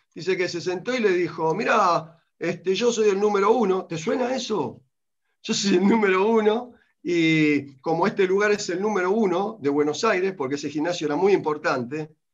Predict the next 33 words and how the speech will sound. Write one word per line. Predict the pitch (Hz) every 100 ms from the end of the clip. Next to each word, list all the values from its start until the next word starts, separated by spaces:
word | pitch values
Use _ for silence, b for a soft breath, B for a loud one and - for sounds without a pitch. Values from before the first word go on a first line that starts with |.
| _ _ _
dice, | 131 147
"Soy | 185 185
el | 180
número | 196 180
uno | 185 180 156
de |
Bue-, | 151 160 147
de, | 143 143 127 123
vos, | 156
este | 165 160 160
gimnasio | 170 190 196
es | 175
el | 160
número | 175 202 202
uno | 208 226
y | 254
tenés | 156 160
que | -
tener | - 156 185
al | 160
número | 151 180 139
uno". | 180 190 104 - _
Entonces | 127 165 190 190
ella | 180
le | 156
dijo, | 160 160
"Pero | 156 151
yo | 196
ya | 226
lo | 151
tengo | 170 147
a |
Néstor". | 165 220 - 113